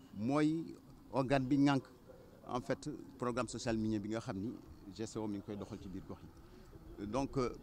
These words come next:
comité technique boobu moom mooy dem ànd ak G C O ñu identifier projet yi nga xam moom la pol-, population yi bëgg. Buñ ko identifier, bu ñu ko indilee, ñu xool lan ca mën a financer, ñu jël projet yi, ñoom da koy ranger par priorité. Buñ ko financer nag, ci kaw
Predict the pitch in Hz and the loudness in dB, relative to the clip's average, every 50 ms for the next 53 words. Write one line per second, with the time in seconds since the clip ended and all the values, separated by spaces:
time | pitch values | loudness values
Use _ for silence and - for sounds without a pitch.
0 | - - 156 151 156 - 160 - 160 143 139 135 123 123 117 104 113 131 - - | -4 0 0 0 2 0 -2 0 2 4 4 4 4 2 0 0 0 -4 -4 -8
1 | - - - - - - 101 123 135 135 139 139 139 139 131 113 123 120 143 180 | -12 -18 -20 -18 -10 -4 -2 0 0 2 2 2 4 4 4 2 2 0 0 -2
2 | - - 117 117 117 117 101 104 131 123 - 131 117 113 113 - - 120 131 131 | -2 -2 -2 0 0 -2 -2 -2 -4 -2 0 0 2 2 2 0 -2 -2 2 2
3 | 151 127 - 135 - - 117 123 247 254 - - - - - - - - - - | 2 2 0 -4 -6 -4 -2 -2 -2 -2 -6 -12 -20 -20 -20 -20 -20 -18 -12 -6
4 | 127 135 131 120 127 131 131 135 135 147 151 - 147 123 120 120 120 117 113 - | -2 0 0 2 2 2 4 4 4 2 2 2 4 4 6 6 6 4 2 0
5 | - 123 - - 123 107 107 107 107 - 113 104 104 90 101 90 101 107 - - | -2 -2 -2 -2 -2 2 2 2 4 4 4 4 4 4 2 0 0 -2 -2 -4
6 | - - - - - - - - - - - 85 117 135 - - 147 143 151 143 | -14 -16 -16 -16 -16 -16 -16 -16 -16 -12 -4 0 0 0 2 0 0 0 2 2
7 | 147 139 - - 117 107 131 143 151 - - - - 147 127 123 107 107 123 127 | 2 2 0 -2 -2 2 4 4 2 2 0 -2 0 2 2 2 2 2 0 0
8 | - - - - - - 92 104 131 139 - - 165 147 131 120 135 151 - - | -4 -10 -14 -16 -14 -6 0 0 0 0 0 2 2 4 4 4 2 0 0 2
9 | 147 151 147 139 - 135 117 113 107 - 101 110 226 - - - - - - - | 2 2 2 2 2 0 -2 -2 -2 -4 -6 -8 -8 -10 -14 -18 -18 -18 -16 -10
10 | - 101 104 101 117 135 131 - 135 127 117 104 113 107 110 123 - 233 104 - | -6 -4 -4 0 2 2 2 2 2 2 2 4 4 2 4 2 2 0 -2 -6
11 | - - - 101 107 117 110 117 117 - 127 127 127 120 107 117 - 120 107 - | -8 -8 -4 0 2 2 2 2 2 2 2 4 4 2 0 0 -2 -2 -4 -2
12 | - 107 104 92 92 - 120 156 233 - - - - - - 165 - 180 160 160 | -2 -2 -2 -2 -2 -4 -4 -4 -4 -6 -6 -6 -4 -2 -2 0 4 6 6 6
13 | 151 - 120 104 107 107 - - - - - - - - - - - 147 - - | 6 4 2 2 2 -2 -4 -10 -18 -18 -18 -18 -18 -16 -12 -6 -6 -6 0 0
14 | 151 131 | 0 0